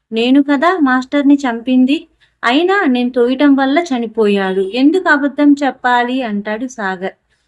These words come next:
"లేదు సాగర్, నీకు అర్థం కావటం లేదు. నేను నీతో మాట్లాడాలంటే నేనేం చెప్తే అది నువ్వు చేసి తీరాలి, లేదంటే నా మీద ఒట్టు" అని ఒట్టు వేయించుకుంటుంది విద్య.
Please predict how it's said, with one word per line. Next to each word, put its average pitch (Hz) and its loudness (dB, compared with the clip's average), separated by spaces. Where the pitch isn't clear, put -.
"లేదు 214 0
సాగర్, 208 -8
నీకు 226 -6
అర్థం 220 -4
కావటం 208 -4
లేదు. 190 -6
నేను 262 2
నీతో 233 -2
మాట్లాడాలంటే 214 -2
నేనేం 226 -4
చెప్తే 233 -6
అది 208 -4
నువ్వు 196 -6
చేసి 202 -2
తీరాలి, 190 -4
లేదంటే 240 0
నా 208 -2
మీద 208 -2
ఒట్టు" 220 -4
అని 220 -2
ఒట్టు 240 -4
వేయించుకుంటుంది 220 -2
విద్య. 196 -6